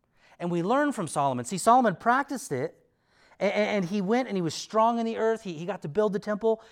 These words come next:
And then when he rejected it, he fell 'cause he stopped listening to the law of God. So we have to practice the law. That means all those things I just read to you, having integrity, having compassion, being fair, loving your enemies, you have to do it.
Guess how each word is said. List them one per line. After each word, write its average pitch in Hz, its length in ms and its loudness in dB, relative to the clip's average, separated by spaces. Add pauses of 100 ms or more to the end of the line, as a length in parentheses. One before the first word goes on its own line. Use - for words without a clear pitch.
(140)
And 190 160 0
then 226 140 0
when 233 120 -2
he 233 160 -2
rejected 185 720 0
it, 131 300 -4 (800)
he 196 160 -2
fell 320 500 -2 (760)
'cause 196 120 -2
he 196 80 0
stopped 220 360 2
listening 262 340 -2
to 170 60 -2
the 147 100 2
law 123 180 2
of 107 80 -4
God. 95 300 -4 (320)
So 185 100 -2
we - 20 2
have 214 80 2
to 214 80 -2
practice 294 500 4
the 131 120 -6
law. 110 200 0
That 165 160 -2
means 185 140 -6
all 202 140 -2
those 262 160 -8
things 240 180 -6
I 226 40 -4
just 196 220 -8
read 214 240 0
to 165 60 -8
you, 131 160 -4 (240)
having 175 300 0
integrity, 180 540 -4
having 151 340 -4 (280)
compassion, 196 600 -2
being 165 260 -6
fair, 190 400 0
loving 165 220 2
your 208 100 -2
enemies, 180 320 -4 (280)
you 170 160 -2
have 190 360 -6
to 185 100 -6
do 143 360 -6
it. - 300 -12